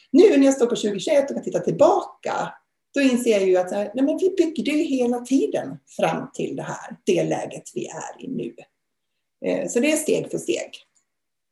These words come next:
Och jag tycker ju att medlemstjänster är det roligaste sättet att sälja tjänster online. För att nå den friheten som vi har strävat efter och få de intäkter vi har drömt om och få kunna hjälpa dem vi brinner för.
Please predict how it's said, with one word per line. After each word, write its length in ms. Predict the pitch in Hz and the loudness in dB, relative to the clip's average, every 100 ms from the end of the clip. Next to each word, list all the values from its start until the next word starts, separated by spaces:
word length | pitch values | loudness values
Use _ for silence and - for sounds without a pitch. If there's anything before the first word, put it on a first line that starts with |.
| _ _ _ _ - _ | _ _ _ _ -20 _
Och 100 | 240 | 4
jag 180 | 302 302 | 4 4
tycker 300 | 311 277 180 | 0 -2 2
ju 140 | 156 - - - - | 6 8 6 0 -6
att 180 | - 185 | -4 0
medlemstjänster 960 | 202 190 185 180 190 185 - 170 - - | 2 2 2 0 0 -2 0 0 0 0
är 220 | 214 202 | 2 4
det 100 | 180 | 4
roligaste 760 | 170 190 202 180 180 165 - 165 | 2 2 0 2 0 0 -4 -4
sättet 360 | - - - | -2 -4 -6
att 160 | 160 - | -8 -4
sälja 480 | - 170 160 165 - | -2 0 0 0 -2
tjänster 440 | - - - - | -4 -4 -4 -6
online. 440 | - - - - 175 _ _ _ _ | -4 -4 -6 -8 -14 _ _ _ _
För 80 | 202 | 2
att 120 | 208 | 4
nå 240 | 240 240 | 4 4
den 220 | 240 226 220 | 2 0 0
friheten 520 | 226 220 220 214 240 | 0 0 0 -2 0
som 120 | 262 | 0
vi 60 | 208 | -2
har 60 | |
strävat 380 | 202 202 185 185 | 0 0 0 0
efter 420 | 190 - 190 220 | -2 0 0 0
och 100 | 220 | 0
få 100 | 214 | -2
de 200 | 196 190 | -2 -2
intäkter 380 | 190 190 196 190 | -4 -6 -4 0
vi 60 | 185 | 2
har 80 | |
drömt 360 | 180 185 185 185 | 2 2 0 2
om 220 | 190 190 - | 2 2 -4
och 100 | 170 | -10
få 60 | |
kunna 220 | - 160 | -8 -8
hjälpa 540 | 160 170 175 160 - 156 | -4 -2 -4 -4 -2 -2
dem 300 | 156 156 156 | -2 -6 -6
vi 160 | 156 | -8
brinner 460 | 147 175 170 - - | -8 -4 -4 -6 -10
för. 260 | - - | -6 -6